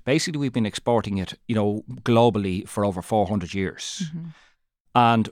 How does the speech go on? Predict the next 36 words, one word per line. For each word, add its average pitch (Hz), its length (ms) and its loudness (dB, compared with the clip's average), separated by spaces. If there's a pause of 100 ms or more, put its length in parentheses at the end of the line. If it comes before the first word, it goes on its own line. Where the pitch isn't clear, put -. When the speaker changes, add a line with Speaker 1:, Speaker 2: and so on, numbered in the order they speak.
Speaker 1:
when 143 580 2
it 123 140 -4
became 127 720 0 (240)
a 110 160 0
commodity, 107 720 0 (320)
then 131 460 4 (400)
the, 117 480 0
you 127 120 4
know, - 120 0
it 131 140 2
stopped - 400 2
from 139 420 0
being 127 640 2 (140)
part 135 520 2
of 107 140 -2
the 113 80 0
national 110 580 0
diet 156 480 2 (380)
to 131 200 2
being 120 480 4
actually 117 320 -4
a 104 60 -2
cash - 400 -4
crop 131 420 0 (200)
that, 117 300 2
you 160 240 -6
know, 123 80 4
Speaker 2:
Yeah. 110 80 0
Speaker 1:
people - 300 -2
kept - 440 -6 (360)
and 113 160 2
saved 120 500 2
and 107 140 0
valued 120 460 2
and 113 160 2
sold, 120 540 4